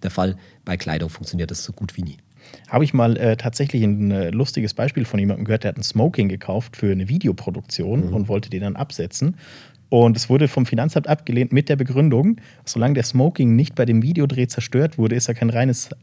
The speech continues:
Speaker 2: Arbeitsmittel.
Speaker 1: Kannst du zur nächsten Hochzeit wieder anziehen, ne?
Speaker 2: Ja. <laughs> Aber damit, äh, sind wir schon bei Nummer vier. Was ist, wenn du jetzt keine Arbeitsmittel gekauft hast? Kommt dir mal vor, man kauft nicht jedes Jahr was, du kaufst ja nicht jedes Jahr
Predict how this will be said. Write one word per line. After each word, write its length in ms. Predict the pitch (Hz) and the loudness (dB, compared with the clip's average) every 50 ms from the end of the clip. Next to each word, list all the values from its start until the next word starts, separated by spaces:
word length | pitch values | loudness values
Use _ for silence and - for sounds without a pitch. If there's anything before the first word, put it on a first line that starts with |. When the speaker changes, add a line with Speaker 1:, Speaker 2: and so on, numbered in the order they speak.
| _ - | _ -6
Speaker 2:
Arbeitsmittel. 440 | - 143 135 135 110 - - 110 95 | -4 0 2 2 2 2 0 -2 0
Speaker 1:
Kannst 160 | - 90 - | 0 0 0
du 40 | 101 | 2
zur 100 | - 123 | 4 4
nächsten 200 | 110 110 - 127 | 4 6 6 4
Hochzeit 260 | 107 87 - 123 110 | 4 4 4 4 4
wieder 140 | 113 120 113 | 4 4 2
anziehen, 240 | 80 82 - 92 85 | 0 -2 -6 -6 -6
ne? 100 | - 131 - | -6 -8 -6
Speaker 2:
Ja. 100 | - 117 - - - - - - - - - 151 - - - - - - 160 - - - | -6 -4 -4 -2 -4 -4 -4 -4 -6 -4 -4 -4 -6 -6 -14 -18 -10 -10 -10 -10 -6 -4
<laughs> 100 | - - - - - - _ - - - - - - - - - - - - _ _ _ _ _ _ | -4 -4 -4 -6 -16 -20 _ -20 -18 -18 -18 -18 -18 -20 -20 -20 -20 -20 -20 _ _ _ _ _ _
Aber 260 | - 120 131 156 202 202 | 2 2 4 4 4 6
damit, 400 | 165 151 156 147 135 123 - - | 6 6 8 8 6 6 2 0
äh, 180 | 135 113 110 107 | 2 4 4 4
sind 140 | 104 127 160 | 6 6 6
wir 100 | 214 185 | 6 6
schon 140 | - 160 131 | 6 6 6
bei 80 | 117 | 8
Nummer 240 | 110 113 107 101 107 | 8 8 6 4 2
vier. 420 | - - 196 185 123 107 135 226 269 - - - _ _ _ _ _ _ _ _ _ _ _ _ _ _ _ _ _ _ _ _ _ - _ _ | 0 2 4 4 4 4 4 2 0 -6 -14 -20 _ _ _ _ _ _ _ _ _ _ _ _ _ _ _ _ _ _ _ _ _ -20 _ _
Was 220 | - 123 117 - | -4 -4 -4 -2
ist, 160 | - 98 - - | -2 -6 0 2
wenn 140 | 107 107 | 2 2
du 60 | 107 101 | 2 2
jetzt 200 | 98 98 - - | -2 -4 -6 -6
keine 240 | - 104 101 - | -2 -2 -2 0
Arbeitsmittel 520 | - 120 117 110 104 - - 107 - 113 104 | 2 2 2 2 2 2 0 0 0 0 -2
gekauft 440 | 107 101 - - 131 147 - - - | -2 -2 0 2 2 2 2 -2 -8
hast? 160 | 127 - - | -8 -8 0
Kommt 160 | - 113 104 | 0 0 0
dir 80 | - 90 | 2 -2
mal 120 | 90 85 | -4 -4
vor, 180 | - - 120 101 | -2 -2 -2 -2
man 100 | - 87 | -2 -6
kauft 260 | - - 107 - - | -4 -4 -4 -4 -2
nicht 140 | 95 92 - | -6 -2 -2
jedes 220 | 107 101 95 - | -2 -2 0 -2
Jahr 180 | 92 107 117 104 | 0 -2 0 -2
was, 140 | 87 - | -2 -6
du 60 | - 85 | -8 -6
kaufst 200 | - 98 92 104 | -6 -6 -4 -4
ja 60 | 92 | -4
nicht 120 | 92 95 | -4 -2
jedes 200 | 101 98 98 - | -2 -4 -2 -2
Jahr 260 | - 98 98 98 92 | -2 -2 -2 -2 -4